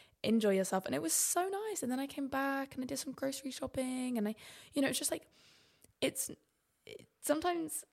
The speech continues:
I don't know, it's just, we need that little bit extra time in the weekend. And then going into Monday, you're able to have that little bit more motivation, a little bit more rest. And the weekend, even though it may take a little bit away from your work, obviously, if you're not working,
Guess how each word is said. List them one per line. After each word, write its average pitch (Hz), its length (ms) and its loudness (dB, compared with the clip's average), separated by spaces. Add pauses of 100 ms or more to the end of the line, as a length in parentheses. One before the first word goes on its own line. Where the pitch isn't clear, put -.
(260)
I 240 60 6
don't 277 120 6
know, 349 200 4
it's 220 300 0
just, 269 200 0
we 247 220 4
need 226 160 6
that 269 140 6
little 220 140 4
bit 214 200 -2
extra - 260 -2
time 190 260 -2
in 196 100 0
the 180 80 2
weekend. 190 460 -2
And 208 100 4
then 202 260 4 (720)
going 226 200 8
into 233 220 4
Monday, 208 340 4
you're 214 120 6
able 202 200 4
to 202 100 -2
have 208 120 -2
that 190 180 -2
little 190 200 2
bit 202 100 0
more 190 140 0
motivation, 277 920 2 (340)
a - 40 0
little 214 140 8
bit 202 140 4
more 190 180 4
rest. 214 640 4 (540)
And 196 460 4 (400)
the 208 140 8
weekend, 233 840 2 (920)
even 254 180 6
though 277 100 8
it 254 60 4
may 202 140 6
take - 320 -4
a 185 40 0
little 180 300 4
bit 208 100 6
away 226 200 4
from 233 160 2
your 233 80 6
work, 247 240 2
obviously, 254 340 0
if 277 100 -2
you're 196 100 2
not 208 120 2
working, 214 520 0